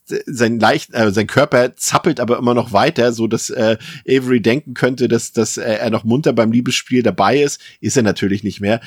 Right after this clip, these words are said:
Fand ich aber auch super witzig. Ähm, und dann am Ende, äh, bekommt sie auch die Axt in, in den Brustkorb, äh, gerammt und auch da wieder, äh, da, das ist, glaub ich, das einzige Mal, dass Victor selbst Teil für den Humor, äh, Teil vom Humor ist, weil er nämlich Probleme hat,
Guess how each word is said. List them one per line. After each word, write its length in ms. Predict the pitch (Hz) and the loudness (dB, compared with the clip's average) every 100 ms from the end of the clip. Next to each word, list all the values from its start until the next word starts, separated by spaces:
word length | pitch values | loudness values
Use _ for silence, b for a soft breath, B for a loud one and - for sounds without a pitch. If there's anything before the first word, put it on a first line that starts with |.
| B - | B -6
Fand 200 | 101 104 | -2 0
ich 120 | 117 | 0
aber 140 | 98 | 2
auch 220 | 107 - - _ | 0 -2 -10 _
super 340 | 110 117 98 | -4 0 2
witzig. 440 | 107 - 98 - B B B - | 0 0 -2 -2 B B B -4
Ähm, 400 | 104 104 101 104 | 0 2 2 0
und 180 | - 101 | -4 0
dann 260 | 101 98 98 | 0 0 -2
am 180 | 95 95 | -4 -4
Ende, 440 | 101 98 95 90 98 | -2 2 2 0 -4
äh, 120 | 90 | -6
bekommt 340 | 85 - 92 | -4 -4 -4
sie 140 | - 82 | -2 -4
auch 160 | 90 | -4
die 160 | - 92 | -4 -2
Axt 360 | 90 - - | -2 -4 -10
in, 220 | - 95 90 | -6 -6 -4
in 120 | 92 | -4
den 140 | 90 | -2
Brustkorb, 580 | 92 110 - 104 95 - | 0 -2 -2 -2 -2 -4
äh, 160 | - 92 | -6 -4
gerammt 540 | 92 82 85 117 110 | -4 -2 0 0 0
und 440 | 101 90 - - - | -4 -6 -8 -10 -4
auch 160 | 113 - | -4 -2
da 220 | 104 110 | 0 2
wieder, 180 | 165 170 B B | 2 -2 B B
äh, 160 | - 165 | -10 -10
da, 240 | 135 160 | -2 0
das 200 | 202 185 | 0 -2
ist, 80 | 214 | -2
glaub 100 | 196 | -2
ich, 60 | 175 | -2
das 80 | - | -2
einzige 420 | 139 214 - 233 | -2 0 -2 -2
Mal, 140 | 185 | -2
dass 220 | 151 - 110 | -2 -2 -2
Victor 340 | 202 - 139 | 0 0 0
selbst 440 | 120 170 202 - b b b b _ | 2 0 0 -8 b b b b _
Teil 280 | - 135 180 | -2 0 2
für 160 | - 151 | 0 -4
den 160 | 143 | -4
Humor, 500 | 143 131 202 90 80 _ - | -4 0 2 2 0 _ -12
äh, 160 | 117 113 | -8 -2
Teil 200 | - 160 | 0 0
vom 200 | 143 135 | -2 -4
Humor 360 | 131 160 143 | -2 0 0
ist, 180 | 117 - | -2 0
weil 160 | 113 120 | 0 2
er 100 | 113 | 0
nämlich 300 | 120 127 - | 2 0 -2
Probleme 340 | 117 135 135 | 0 2 2
hat, 180 | 131 | 0